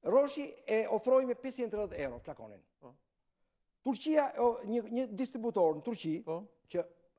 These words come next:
Speaker 1: absolutisht nuk kishte, nuk ki-, nuk është se ishte autorizimin për ta sjellë në Shqipëri të Roshit.
Speaker 2: Po, kishte autorizimin
Speaker 1: E
Speaker 2: për ta sjellë në
Speaker 1: ofroi,
Speaker 2: Turqi, më
Speaker 1: e
Speaker 2: zotëri.
Speaker 1: ofroi me treqind e shtatëdhjetë.
Speaker 2: Po.
Speaker 1: U mor me katërqind e tetëdhjetë fund fare.
Speaker 2: Po.
Speaker 1: U mor me katërqind e tetëdhjetë u mor, jo me treqind e shtatëdhjetë, u mor me katërqind e tetëdhjetë, kushtoi,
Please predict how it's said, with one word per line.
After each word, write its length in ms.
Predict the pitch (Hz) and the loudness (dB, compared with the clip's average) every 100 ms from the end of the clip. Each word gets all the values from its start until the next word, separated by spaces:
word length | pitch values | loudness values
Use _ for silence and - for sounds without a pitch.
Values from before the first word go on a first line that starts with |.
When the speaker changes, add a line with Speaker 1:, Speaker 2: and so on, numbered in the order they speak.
| 135 | -12
Speaker 1:
absolutisht 460 | - 147 202 175 151 | -10 -12 -12 -12 -12
nuk 120 | 143 | -14
kishte, 220 | 135 143 139 151 | -12 -12 -10 -10
nuk 160 | 156 - | -14 -12
ki-, 160 | 170 165 | -12 -10
nuk 160 | 156 | -10
është 160 | 214 - | -10 -10
se 100 | 175 - | -14 -12
ishte 220 | 170 151 | -12 -8
autorizimin 600 | 160 131 143 131 254 175 123 | -8 -8 -10 -6 -4 -4 -6
për 80 | 143 | -10
ta 100 | 127 | -8
sjellë 140 | 156 | -8
në 40 | - | -8
Shqipëri 260 | - 147 - - | -8 -8 -8 -10
të 80 | 92 | -10
Roshit. 140 | - | 6
Speaker 2:
Po, 100 | 175 | 6
kishte 240 | - 220 233 | 8 10 12
autorizimin 320 | 214 208 247 | 12 12 12
Speaker 1:
E 80 | 240 | 12
Speaker 2:
për 20 | |
ta 80 | 214 | 12
sjellë 100 | 262 | 12
në 80 | 285 | 10
Speaker 1:
ofroi, 60 | 226 | 8
Speaker 2:
Turqi, 240 | 220 254 | 4 2
më 60 | 240 | 4
Speaker 1:
e 40 | 202 | 6
Speaker 2:
zotëri. 140 | 240 | 6
Speaker 1:
ofroi 200 | 160 269 | 8 6
me 120 | 254 | 6
treqind 300 | 240 254 247 | 2 0 2
e 60 | 233 | 4
shtatëdhjetë. 360 | 214 185 151 - | 4 4 2 6
Speaker 2:
Po. 160 | 247 208 - - 208 | 8 8 4 0 6
Speaker 1:
U 100 | 214 | 10
mor 220 | 269 311 | 12 12
me 100 | 285 | 10
katërqind 400 | 285 285 262 285 | 6 4 4 8
e 40 | 269 | 8
tetëdhjetë 260 | 277 269 208 | 8 6 4
fund 120 | 160 | 0
fare. 300 | 123 151 214 - - | 0 0 -2 -8 -10
Speaker 2:
Po. 140 | 175 - | -10 -6
Speaker 1:
U 80 | 143 | 6
mor 160 | 190 254 | 8 10
me 80 | 240 | 8
katërqind 280 | 220 208 | 4 4
e 80 | 196 | 4
tetëdhjetë 200 | 277 262 | 6 6
u 40 | 151 | 2
mor, 160 | 113 | 0
jo 80 | 185 | 0
me 60 | 226 | 2
treqind 140 | 226 | 0
e 60 | 156 | 0
shtatëdhjetë, 120 | 131 | -2
u 80 | 147 | -2
mor 40 | |
me 60 | 156 | 0
katërqind 240 | 208 208 | -2 4
e 40 | 226 | 4
tetëdhjetë, 120 | 214 | 4
kushtoi, 380 | 185 180 233 143 | 0 6 6 6